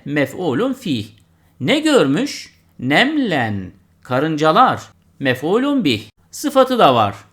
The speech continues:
Kethiran. Pek çok. Bir not düşelim. Arapçada neml ismul cem yani topluluk ismi. Dolayısıyla bununla çok sayıdaki karıncayı, karınca sürüsünü kastediyoruz. Bir teki içinse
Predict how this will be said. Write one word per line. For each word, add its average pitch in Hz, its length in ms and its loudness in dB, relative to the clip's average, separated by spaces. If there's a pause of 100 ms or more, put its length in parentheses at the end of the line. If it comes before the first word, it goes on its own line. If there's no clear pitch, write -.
(220)
Kethiran. 143 840 0 (280)
Pek 262 320 0
çok. 110 340 -4 (360)
Bir 302 160 0
not 302 220 2
düşelim. 143 580 -4 (160)
Arapçada 202 560 4
neml 160 500 0 (220)
ismul 220 460 -4
cem 127 420 -2
yani 175 380 0
topluluk 233 500 0
ismi. 107 340 -8 (320)
Dolayısıyla 208 720 0
bununla 180 440 0
çok 320 260 -4
sayıdaki 180 500 -4
karıncayı, 165 640 -2
karınca 269 380 0
sürüsünü 233 440 -6
kastediyoruz. 107 720 -6 (300)
Bir 254 340 -2
teki - 260 -2
içinse 151 680 -4